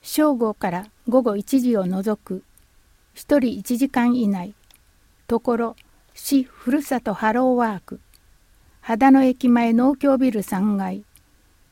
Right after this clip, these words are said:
内容、適職発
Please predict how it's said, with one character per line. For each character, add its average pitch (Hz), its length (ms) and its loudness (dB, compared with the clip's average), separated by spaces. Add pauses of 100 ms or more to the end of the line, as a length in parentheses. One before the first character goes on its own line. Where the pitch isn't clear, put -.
(280)
内 226 360 0
容、 208 340 -2 (1300)
適 240 240 -2
職 277 260 -2
発 247 240 -4